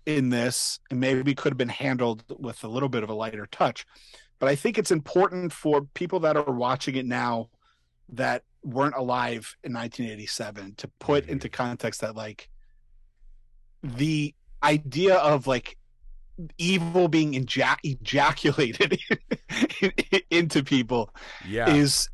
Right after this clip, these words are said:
Speaker 1: a very much kind of, like, playing on people's fear of aids at the time, which was
Speaker 2: Yeah.
Speaker 1: like, terrifying. Like, people were afraid to use, like, public toilets because
Speaker 2: Oh, yeah.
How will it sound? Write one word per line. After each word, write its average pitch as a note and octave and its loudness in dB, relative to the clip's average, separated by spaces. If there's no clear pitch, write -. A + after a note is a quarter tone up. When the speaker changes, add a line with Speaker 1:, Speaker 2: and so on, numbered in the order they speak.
Speaker 1:
a C#3 2
very F#3 6
much E3 4
kind D#3+ 4
of, C#3 2
like, C3 4
playing C#3+ 4
on C3 2
people's - -4
fear A2+ -4
of G2 -10
aids G#2+ -12
at - -18
the - -16
time, E2 -12
which - -12
was G#2+ -6
Speaker 2:
Yeah. C2+ -8
Speaker 1:
like, G2 -6
terrifying. D#2+ -4
Like, - -12
people F#3+ 0
were D3 4
afraid C3 -2
to - -12
use, A2 -12
like, - -14
public - -12
toilets E2+ -4
because A2 -8
Speaker 2:
Oh, - -8
yeah. F2+ -10